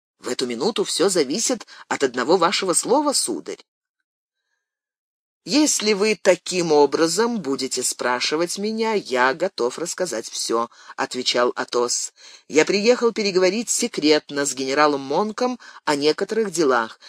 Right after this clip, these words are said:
Генерал не мог дать мне ответа до сражения, которого здесь ждут. Он просил меня пожить ещё немного в том доме, где я поселился, и обещал увидеться со мною через неделю.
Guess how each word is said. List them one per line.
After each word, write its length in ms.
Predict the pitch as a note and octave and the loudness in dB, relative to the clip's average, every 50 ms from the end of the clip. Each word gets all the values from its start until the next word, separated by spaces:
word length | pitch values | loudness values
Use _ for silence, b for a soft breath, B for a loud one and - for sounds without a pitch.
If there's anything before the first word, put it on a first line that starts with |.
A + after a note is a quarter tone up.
| B B _ | B B _
Генерал 480 | - C3 D3 D#3 E3 G#3 A#3 B3 B3+ | -6 -2 0 2 4 6 6 6 4
не 160 | A#3+ A#3+ C#4 | 4 2 0
мог 340 | D4 C4+ C4 G#3+ F3 D3+ C#3+ | 2 4 4 4 2 2 0
дать 280 | B2 C3+ C3+ B2+ - - | 0 0 0 0 -2 -4
мне 260 | B2+ C3 C3 C3+ C3 | -4 -4 -2 -2 -2
ответа 440 | C3 - B2+ C3 D#3 E3+ - E3 C#3+ | -2 -2 0 0 0 0 0 -2 -4
до 300 | B2 A#2+ - C#3+ D3 C#3 | -4 -2 0 0 2 2
сражения, 800 | - - B2+ B2 B2 B2 - - C#3 E3 G3+ A3+ A3+ A#3 A3+ | 0 -2 -2 -2 -2 -2 -2 0 0 0 0 0 0 -2 0
которого 440 | - - B2 - D#3 E3 F#3 F3+ E3+ | -2 -4 -2 -2 -2 -2 -2 -2 -4
здесь 280 | D#3 - - D3 D3 D3 | -4 -2 -2 -2 -2 -2
ждут. 420 | C3+ - - G#2 F#2 - - - B B B B B B | -6 -8 -10 -10 -12 -12 -14 -20 B B B B B B
Он 160 | - D3 F#3 | 0 0 2
просил 360 | - F3+ E3+ F3 - A#3 A#3 A3+ | 4 4 2 4 2 0 0 0
меня 380 | A3 A3 G#3+ A3 A3 A3 G#3 B B B B B B | 0 2 2 2 2 2 0 B B B B B B
пожить 440 | - D3 D#3 - G#3 B3+ A#3 - - | 2 4 4 4 2 0 0 -2 -4
ещё 360 | G3 G#3 - - - A3 G#3+ | -2 -2 -2 0 2 2 2
немного 500 | G#3+ G#3 F#3+ F3+ D3+ D3+ D3+ D#3 D#3+ F3+ | 2 0 0 0 0 0 0 0 0 -4
в 80 | - | -2
том 240 | - D#3+ D3+ C#3+ C3 | -2 -2 -2 -2 0
доме, 280 | B2 C3+ D#3+ G#3 A#3 A#3 | 4 4 4 4 2 -2
где 160 | G3 E3 D3 | -2 -2 0
я 160 | B2+ C#3+ D3+ | 0 0 0
поселился, 720 | - G3+ G3+ - A3+ G#3 E3+ A#2+ G2+ G2+ - - - G#2 F2+ B B B B B _ | 0 -2 -6 -6 -4 -2 -2 -2 0 0 -2 -2 -2 -4 -6 B B B B B _
и 200 | D#3 D#3+ E3 D#3 - | -4 -2 -2 0 2
обещал 600 | - D3+ C3+ C#3+ C#3+ - - - G#3 A3+ A3 - - | 2 2 2 0 -2 -2 0 2 4 4 4 2 0
увидеться 580 | G#3+ G3 F3+ D3+ E3 E3+ D#3+ F#3 F3 - G#3+ | -4 -4 -4 -4 -6 -2 -2 -2 -2 -2 -4
со 160 | G#3 - A#3 | -4 -4 -4
мною 260 | A3 A3 A3+ A3+ A3+ G#3 | -2 0 0 0 0 0
через 320 | - G3+ F#3+ G3+ F3+ E3 | -2 -2 -2 -4 -4 -4
неделю. 420 | F#3 F3+ C3+ A2 F#2+ - - - | -6 -6 -4 -4 -6 -6 -6 -10